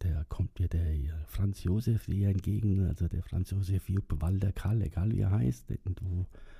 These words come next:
von heute kennst quasi. Nur, dass er dir halt entgegenkommt mit, äh, ganz komischen Klamotten und, äh,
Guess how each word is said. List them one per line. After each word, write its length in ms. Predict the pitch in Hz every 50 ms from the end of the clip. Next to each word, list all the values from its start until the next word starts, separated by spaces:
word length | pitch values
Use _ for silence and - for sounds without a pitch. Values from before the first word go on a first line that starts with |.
| - - - - -
von 520 | - - - 98 98 95 92 92 87 82 - - - - - - - - -
heute 260 | 90 92 101 - 92
kennst 400 | - - 101 98 98 - - -
quasi. 480 | - 104 98 101 101 101 110 107 107 - - - - - - - - - - - -
Nur, 180 | - 95 92 82
dass 200 | 87 92 - -
er 80 | 90
dir 160 | 87 92 95
halt 180 | 95 92 90 -
entgegenkommt 680 | 95 92 82 - - 95 90 95 - - 101 101 101 -
mit, 260 | 95 95 - - -
äh, 160 | 95 95 90 87
ganz 240 | - 92 90 90 -
komischen 300 | - - 98 101 95 92
Klamotten 420 | 87 90 87 92 101 - 104 104
und, 260 | 90 92 98 87 - -
äh, 200 | 90 87 87